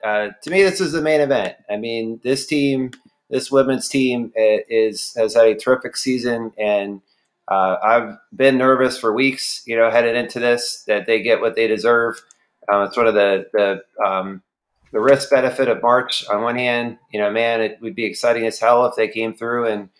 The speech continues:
and, and won the championship, but then again, you put it on the line, and certainly disappointment is out there. So,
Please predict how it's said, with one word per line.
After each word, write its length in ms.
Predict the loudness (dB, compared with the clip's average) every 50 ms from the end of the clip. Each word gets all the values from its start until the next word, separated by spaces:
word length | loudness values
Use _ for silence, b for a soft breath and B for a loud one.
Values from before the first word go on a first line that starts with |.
| _ _ _ _ _ _ _ -6
and, 320 | -4 -4 -2 -4 -6 -6 -4
and 280 | -2 -2 -2 -2 0 -2
won 120 | 0 0
the 80 | 0 -2
championship, 720 | 0 0 -2 -2 -2 -2 -6 -6 -2 0 -2 -2 0 2
but 300 | 2 2 2 2 0 -2
then 120 | -4 -2 -2
again, 420 | 0 0 2 2 2 0 -2 -4
you 120 | -6 -8 -4
put 160 | -4 -2 2
it 60 | 2
on 140 | 2 2 2
the 60 | 2
line, 340 | 0 2 2 2 2 0 0
and 300 | 0 -2 -2 -4 -6 _ -6
certainly 300 | -6 -4 -2 -4 -4 -6
disappointment 580 | -6 -8 -10 -10 -4 -2 -2 0 0 -2 -4
is 80 | -2 0
out 220 | 0 -2 -2 -2
there. 220 | -2 -2 -4 -4 -4
So, 360 | -2 2 2 2 2 0